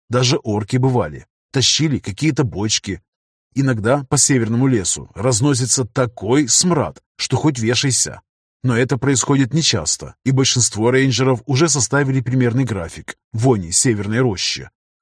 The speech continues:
Многие рейнджеры отслеживают происходящее и пытаются понять, что происходит. Все ждут квеста на это странное явление,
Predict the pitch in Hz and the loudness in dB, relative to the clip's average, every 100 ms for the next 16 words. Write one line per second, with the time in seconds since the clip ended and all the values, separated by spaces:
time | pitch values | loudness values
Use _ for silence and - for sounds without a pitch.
0 | _ _ 123 156 135 117 95 110 120 120 | _ _ 0 2 2 0 0 -2 0 0
1 | 123 - 151 - 127 110 95 92 110 104 | 0 0 0 0 2 0 -2 -4 -2 -2
2 | 117 85 101 127 - 135 143 120 120 131 | -4 -4 -2 -2 0 -2 -2 -4 0 2
3 | 135 - 139 160 101 - - _ - - | 2 0 0 0 -2 -6 -16 _ -8 -4
4 | - 104 104 123 139 - 110 76 - - | -2 -4 -2 0 2 2 0 -6 -14 -20
5 | _ _ - - - 117 120 120 107 160 | _ _ -8 -2 0 0 -2 -4 2 0
6 | - 92 131 135 131 104 131 135 - 113 | 0 -2 -2 0 -2 0 -2 0 -2 0
7 | 120 123 123 120 135 110 82 71 58 | 0 2 0 0 0 0 -4 -10 -16